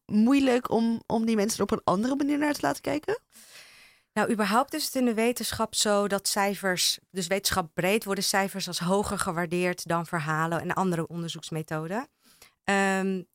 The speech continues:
Speaker 2: ik merk zelf in mijn werk, ik werk op een fantastische afdeling waar heel veel ruimte is voor wat ik wil onderzoeken. Eh, en daar krijg ik ook de kansen toe.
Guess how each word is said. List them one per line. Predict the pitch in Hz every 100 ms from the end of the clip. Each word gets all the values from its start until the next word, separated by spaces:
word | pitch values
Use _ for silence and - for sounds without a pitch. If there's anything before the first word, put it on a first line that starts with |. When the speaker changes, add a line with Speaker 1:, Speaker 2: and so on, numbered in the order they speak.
| _ -
Speaker 2:
ik | 226
merk | 226 220
zelf | - 233 277
in | 262
mijn | 240
werk, | 220 233 -
ik | 220 -
werk | - 208 208
op | 190
een | 202
fantastische | 185 190 - - 240 - 214 -
afdeling | 180 - 185 185
waar | 180 175
heel | 165 214 262
veel | 247 196
ruimte | 185 190 208 - -
is | 170 165 -
voor | 180 175 165 160 160 _ _
wat | - 185
ik | 190
wil | 170 165
onderzoeken. | 165 170 160 185 - 240 339 - _ - -
Eh, | - 196 190 -
en | 190 190
daar | 180
krijg | - 196 -
ik | 185 -
ook | 190 -
de | 180
kansen | - 190 240 247 247
toe. | 247 277